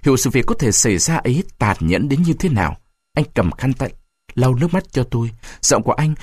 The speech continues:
cũng không đều đều như ban nãy nữa. Anh nói nghẹn ngào, rất nhỏ bên tai tôi. "Các đồng chí của anh sẽ không bao giờ để em đơn độc đâu. Em ở tù, em biết đấy. Hàng nghìn cô bác, chứ chả riêng anh, chịu mọi thứ cực hình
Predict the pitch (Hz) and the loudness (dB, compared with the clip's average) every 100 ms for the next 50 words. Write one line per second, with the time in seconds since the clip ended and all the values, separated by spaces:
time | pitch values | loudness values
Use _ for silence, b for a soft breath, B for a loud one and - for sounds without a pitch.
0 | B - 165 226 190 123 95 80 101 78 | B -2 2 2 4 4 2 2 0 0
1 | - 147 147 139 113 127 127 180 B B | 0 2 2 2 2 2 2 0 B B
2 | 139 120 117 151 110 104 - 95 90 78 | 0 2 2 2 2 2 0 0 0 -2
3 | B B - - 240 - 101 76 - 139 | B B -2 0 0 0 0 0 -2 0
4 | 131 131 127 - 123 120 - _ _ _ | 0 0 -2 0 -2 -4 -12 _ _ _
5 | _ _ _ _ - 170 104 76 107 117 | _ _ _ _ -2 2 2 -2 -2 0
6 | - - 117 113 B B - 202 196 185 | 0 0 0 -2 B B 0 2 2 2
7 | 175 117 98 - 104 - 160 165 175 135 | 2 2 0 2 0 2 -2 2 2 2
8 | 95 113 127 131 b b - 135 117 98 | 0 0 0 0 b b -2 0 2 0
9 | 107 92 - - 135 180 - 110 156 - | 2 0 0 -2 0 0 2 0 0 -6
10 | - b - 110 87 - 110 85 - 143 | -20 b 0 0 0 0 2 2 0 0
11 | 139 170 - _ - 214 90 82 165 - | 0 -4 -10 _ -2 0 0 0 -2 0
12 | 151 151 B B - 123 - - 202 - | -2 -4 B B -2 0 0 2 0 2
13 | 156 - 127 101 | -2 0 0 0